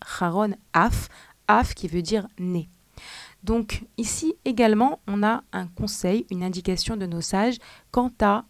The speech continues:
euh, comment se rapprocher d'Akadosh Baruch Hu, comment se, mieux se comporter en faisant attention à nos orifices. Alors, de nouveau,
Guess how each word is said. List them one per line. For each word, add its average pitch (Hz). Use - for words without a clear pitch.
euh, 185
comment 202
se -
rapprocher 180
d'Akadosh 175
Baruch 190
Hu, 269
comment 202
se, 185
mieux 226
se 226
comporter 190
en 262
faisant 233
attention 202
à 208
nos 196
orifices. 175
Alors, 202
de 220
nouveau, 226